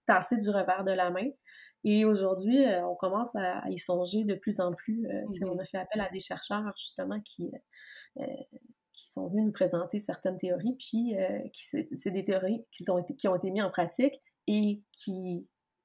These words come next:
Speaker 1: qui donnent des résultats. Donc, c'est, c'est le système au complet qui doit être repensé.
Speaker 2: Mm-hmm.
Speaker 1: Euh, donc,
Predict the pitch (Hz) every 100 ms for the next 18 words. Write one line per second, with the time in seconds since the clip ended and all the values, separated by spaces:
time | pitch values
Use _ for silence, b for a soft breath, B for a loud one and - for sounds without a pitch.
0 | - 202 214 233 190 180 170 156 - -
1 | _ _ - 185 170 - - b _ -
2 | 226 269 269 _ _ - - 285 233 226
3 | 220 - 196 185 175 165 175 170 175 175
4 | 175 175 175 - 180 180 170 180 - 196
5 | 226 B B B B 190 185 175 - 170
6 | 175